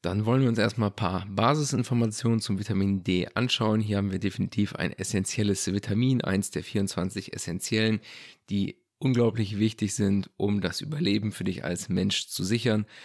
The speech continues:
Das Vitamin D ist an über tausend Funktionen beteiligt, die bei dir im Körper ablaufen. Somit ein wirklich sehr relevantes Vitamin. Und natürlich wollen wir auch nicht den Effekt auf das Testosteron beim Mann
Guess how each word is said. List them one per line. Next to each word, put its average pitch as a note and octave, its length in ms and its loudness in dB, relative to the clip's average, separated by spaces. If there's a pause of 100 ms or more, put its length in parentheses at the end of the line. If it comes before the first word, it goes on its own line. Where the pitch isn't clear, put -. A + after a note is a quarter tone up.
(140)
Das - 220 -10
Vitamin G2 380 -2
D G2+ 180 0
ist E2+ 220 -4
an F2+ 280 -4 (420)
über A#2 360 0
tausend G2 680 0
Funktionen A#2 720 0
beteiligt, - 680 0
die G#2 80 2
bei F#2+ 160 0
dir G2 160 2
im F#2+ 160 -2
Körper - 380 -4
ablaufen. - 600 -4 (320)
Somit G2 400 -2
ein F#2 180 0
wirklich F#2+ 320 -6
sehr G2+ 280 0
relevantes G2+ 640 0
Vitamin. G#2 520 0 (540)
Und G2 240 -4
natürlich G#2+ 640 0
wollen G2+ 220 4
wir G2 100 0
auch F#2+ 140 -2
nicht G2 340 -2
den F2 300 0 (300)
Effekt - 680 -6
auf F2 320 -6
das E2+ 380 -8
Testosteron G#2 720 0
beim F#2 180 2
Mann G#2+ 380 2